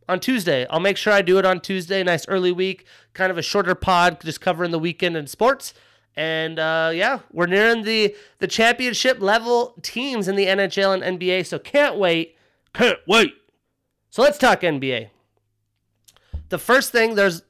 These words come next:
a lot of shit that happened in the basketball world, so we'll, we'll talk a little bit of college and some coaching as well.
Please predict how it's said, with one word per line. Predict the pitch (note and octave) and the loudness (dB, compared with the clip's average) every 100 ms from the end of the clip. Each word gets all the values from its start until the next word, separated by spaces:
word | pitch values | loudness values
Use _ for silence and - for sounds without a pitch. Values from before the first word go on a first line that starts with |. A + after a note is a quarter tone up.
| _ | _
a | F3+ | 0
lot | F3 B3 G3 | 2 4 2
of | |
shit | E3 - A3 | 2 2 2
that | F#3 | 2
happened | D#3 F#3 E3+ | 2 0 -2
in | D3+ | -6
the | C3+ | -4
basketball | D#3 D#3 - B2 A2+ | -4 -4 -8 -10 -8
world, | A2+ A2+ | -10 -12
so | - | -10
we'll, | C#3+ D3+ | -10 -10
we'll | D#3 D#3+ | -10 -6
talk | G3+ A3 | -4 -4
a | |
little | A3+ F#3 | -6 -4
bit | F3+ | -4
of | E3+ | -6
college | - E3 E3 D3 | -4 -4 -4 -6
and | C3+ C3 | -12 -16
some | B2 | -14
coaching | - E3 - C#3 | -10 -10 -10 -12
as | A#2+ | -10
well. | D3 E3+ C3+ B2+ | -6 -4 -4 -8